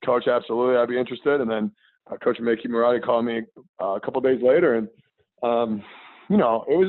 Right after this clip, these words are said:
it was an incredibly humbling experience because, you know,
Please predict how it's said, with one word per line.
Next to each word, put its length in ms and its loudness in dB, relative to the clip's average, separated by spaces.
it 60 4
was 160 6
an 80 2
incredibly 400 2
humbling 340 0
experience 580 -4
because, 320 -2
you 80 -4
know, 200 0